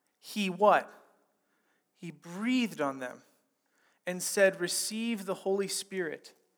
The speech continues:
If you forgive anyone's sins, their sins are forgiven. If you do not forgive them, they are not forgiven."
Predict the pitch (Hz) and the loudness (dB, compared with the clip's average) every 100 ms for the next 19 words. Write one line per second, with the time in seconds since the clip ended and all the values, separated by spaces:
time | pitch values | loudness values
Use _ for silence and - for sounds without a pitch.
0 | _ _ _ _ _ _ _ _ _ _ | _ _ _ _ _ _ _ _ _ _
1 | 170 170 175 208 247 233 208 220 208 214 | -10 -8 -6 -4 -4 -4 2 4 4 0
2 | 208 202 196 202 196 175 175 - 196 185 | 0 -2 -2 -4 -6 -4 -6 -4 -6 -4
3 | 175 - 170 165 156 156 151 160 160 165 | -4 -6 -4 -2 -2 -6 -8 -6 0 0
4 | 170 165 156 147 151 147 143 139 143 147 | 0 -4 -6 -4 -6 -6 -6 -4 -2 -4
5 | 143 143 139 143 135 | -6 -10 -6 -6 -6